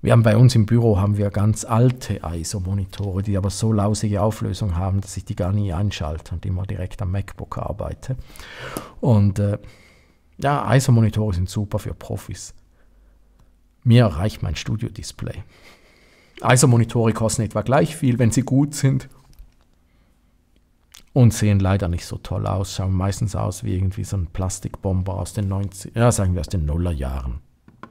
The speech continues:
Markus verabschiedet sich. Ja, ich mache jetzt dann auch bald Feierabend.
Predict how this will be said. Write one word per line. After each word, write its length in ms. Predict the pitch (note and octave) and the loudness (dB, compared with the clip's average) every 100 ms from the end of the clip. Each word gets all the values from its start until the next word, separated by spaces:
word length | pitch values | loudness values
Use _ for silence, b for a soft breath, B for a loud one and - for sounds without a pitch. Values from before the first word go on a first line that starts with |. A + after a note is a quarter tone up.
| _ _ _ _ _ _ _ b b b b b b b b b b b b b b b b _ _ _ - | _ _ _ _ _ _ _ b b b b b b b b b b b b b b b b _ _ _ -4
Markus 440 | F2+ C#3 - C3+ | 2 2 2 -2
verabschiedet 580 | - A2 B2 - B2 A2+ | 0 0 -2 -2 -2 -2
sich. 240 | - G#2 | -2 -2
Ja, 140 | A#2 - | -2 -2
ich 160 | F2+ - | -6 -4
mache 160 | - | -2
jetzt 160 | F#2 - | -4 -4
dann 80 | G2+ | -4
auch 140 | G2+ | -4
bald 240 | - - - | -4 -6 -4
Feierabend. 640 | - F2+ E2 F2 F#2+ F#2+ | -4 -2 -2 -2 -2 -4